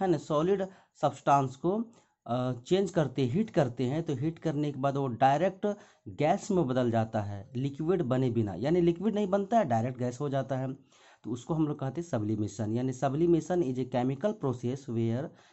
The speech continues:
a solid changes into a gas without going through a liquid stage।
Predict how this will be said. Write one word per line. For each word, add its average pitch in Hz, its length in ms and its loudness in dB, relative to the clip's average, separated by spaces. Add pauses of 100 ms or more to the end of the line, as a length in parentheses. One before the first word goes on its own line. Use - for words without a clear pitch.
(180)
a 113 60 -2
solid 143 400 -2
changes 131 460 -2 (240)
into 107 320 -2
a 117 160 -4 (140)
gas 113 340 -4
without 120 320 -4
going 113 320 -4
through 107 240 -6
a 113 120 -2
liquid 101 360 -6
stage। 95 500 -8